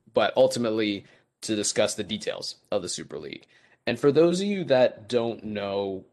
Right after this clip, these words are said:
you know, who Florentino Perez is, you know, really what he means to, to Spain, to Real Madrid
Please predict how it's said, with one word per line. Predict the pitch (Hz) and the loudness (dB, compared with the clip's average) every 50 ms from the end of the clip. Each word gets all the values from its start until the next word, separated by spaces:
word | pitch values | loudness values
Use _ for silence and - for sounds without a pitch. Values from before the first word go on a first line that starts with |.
| _ - | _ -10
you | 110 | -6
know, | 104 98 | -6 -6
who | 95 110 104 | -6 -10 -14
Florentino | - - 101 98 95 90 - 98 92 90 | -10 -10 -10 -10 -10 -12 -12 -10 -10 -10
Perez | - - - 98 95 90 87 87 82 - - - - _ _ | -10 -8 -6 -4 -2 -2 -4 -4 -6 -8 -10 -10 -12 _ _
is, | 135 131 127 123 120 117 110 104 - - 98 | 0 2 4 4 2 2 -2 -4 -8 -8 -8
you | 107 | -8
know, | 104 98 95 90 82 - - - - - _ - _ _ _ | -8 -6 -6 -6 -8 -10 -14 -18 -20 -20 _ -20 _ _ _
really | - 113 110 113 117 117 110 | -14 -8 -6 -4 -2 -2 -2
what | 107 110 113 | -4 -6 -8
he | 107 101 | -8 -12
means | 98 101 104 104 101 101 95 92 - - - | -12 -10 -10 -10 -10 -10 -10 -10 -10 -10 -10
to, | - - 104 98 92 90 87 - _ - - | -8 -8 -6 -4 -6 -6 -8 -12 _ -18 -16
to | - 82 | -12 -8
Spain, | - - - - - 113 113 110 110 104 101 - | -6 -6 -6 -4 -2 -2 -2 -2 -2 -4 -6 -8
to | - - | -6 -4
Real | 104 98 95 85 | -2 -2 0 -2
Madrid | 82 - - 143 156 151 123 113 98 101 - | -4 -8 -4 0 2 4 4 4 2 -2 -8